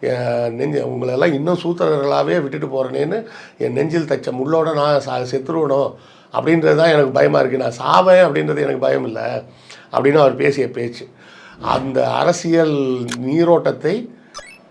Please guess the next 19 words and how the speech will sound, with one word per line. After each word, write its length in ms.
விஜயும் 520
புரிஞ்சுக்கிட்டு, 600
தன்னை 440
நேர்வழியில 480
போகக்கூடிய 420
அரசியல்வாதி 680
தான் 160
நானும். 480
அவர் 280
கல்யாணம் 440
பண்ணது 220
எதுக்குன்னா, 580
அவருக்கு 380
வந்து 400
அந்த 300
சொத்து 320
அவரு 300
ஸ்-, 640
உழைச்சி 240